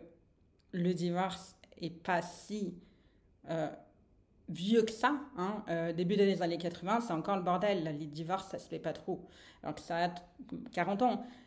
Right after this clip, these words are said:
Donc, ça veut dire que ça fait à peu près vingt, trente ans que ça, que c'est vraiment démocratisé. Enfin, démocratisé, si on peut, on peut dire ça.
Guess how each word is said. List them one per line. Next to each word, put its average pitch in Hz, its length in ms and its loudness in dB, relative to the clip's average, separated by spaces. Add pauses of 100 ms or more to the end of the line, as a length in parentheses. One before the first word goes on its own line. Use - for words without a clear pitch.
(140)
Donc, 196 280 0
ça 190 200 0
veut 190 60 2
dire 240 280 4
que 202 320 0
ça 180 200 0
fait 190 120 -2
à 202 100 4
peu 196 140 2
près 214 240 4
vingt, 202 320 0
trente 202 420 -2
ans 247 300 2 (340)
que 226 280 10
ça, 170 200 0 (300)
que 208 80 2
c'est 202 200 2
vraiment 180 260 4
démocratisé. 170 760 -2 (880)
Enfin, 175 140 -2
démocratisé, 160 600 -2
si - 80 -10
on 156 80 -2
peut, 156 200 -8 (100)
on 160 120 -2
peut 165 160 -8
dire 156 220 -6
ça. - 240 -10